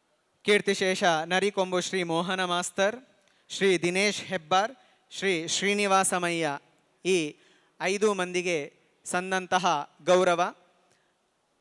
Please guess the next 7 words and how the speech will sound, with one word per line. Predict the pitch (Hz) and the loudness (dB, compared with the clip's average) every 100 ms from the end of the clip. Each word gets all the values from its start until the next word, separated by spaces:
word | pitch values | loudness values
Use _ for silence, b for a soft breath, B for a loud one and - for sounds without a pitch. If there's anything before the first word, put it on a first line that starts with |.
| _ 254 139 | _ -20 4
ಗೌರವವನ್ನು | 190 202 202 196 190 190 185 147 | 6 6 6 4 2 0 0 0
ಪಡೆದಂತಹ | 139 180 185 185 180 180 185 202 143 - _ _ _ _ _ _ _ _ _ _ _ _ _ _ _ _ _ _ _ | 0 2 2 0 0 -2 0 -4 -4 -16 _ _ _ _ _ _ _ _ _ _ _ _ _ _ _ _ _ _ _
ಎಲ್ಲ | 185 185 214 170 151 _ 165 | 2 2 4 2 0 _ 0
ಮಹನೀಯರಿಗೂ | 185 196 196 196 196 214 214 151 143 - _ _ _ - | 2 2 0 0 0 2 2 2 0 -10 _ _ _ 2
ಕಾಸರಗೋಡು | 190 190 196 190 190 180 160 | 4 4 2 4 4 4 2
ಸುಬ್ರಾಯ | - 180 196 202 190 | 0 0 2 4 4
ಹೊಳ್ಳರ | 180 185 196 | 2 2 2